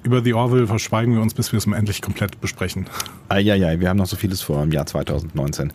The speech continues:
Speaker 1: Allerdings.
Speaker 2: Zweitausendneunzehn, ähm, ich glaube, es ist alles gesagt. Äh, deswegen setze ich da jetzt nicht, nicht nochmal an, weil Ähnliches gilt im Zweifel auch, äh, für mich. Zweitausendneunzehn wird unser zweites Jahr, lieber Andi.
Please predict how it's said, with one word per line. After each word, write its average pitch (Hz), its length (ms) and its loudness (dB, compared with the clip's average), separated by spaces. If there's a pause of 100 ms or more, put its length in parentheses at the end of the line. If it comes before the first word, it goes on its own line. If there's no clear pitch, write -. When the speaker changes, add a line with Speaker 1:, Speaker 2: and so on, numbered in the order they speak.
(140)
Speaker 1:
Allerdings. 95 200 -4
Speaker 2:
Zweitausendneunzehn, 127 800 4
ähm, 120 300 4
ich 101 80 -6
glaube, 104 160 2
es 104 60 -2
ist 92 100 -2
alles 95 240 0
gesagt. 80 560 -2
Äh, 78 380 2 (320)
deswegen 85 420 0 (380)
setze 85 180 0
ich - 60 -6
da 85 100 2
jetzt 78 180 0
nicht, - 260 -2
nicht 82 200 0
nochmal 78 300 -2
an, 80 260 0
weil 78 300 0 (160)
Ähnliches 80 340 -2
gilt 80 220 -2
im - 160 -6
Zweifel 80 320 -2
auch, - 260 -4
äh, 85 200 0 (1040)
für - 160 -2
mich. 98 180 0
Zweitausendneunzehn 139 720 0
wird - 180 -4
unser 165 480 2 (180)
zweites 131 440 -2
Jahr, 120 340 2 (320)
lieber 120 240 0
Andi. 131 320 2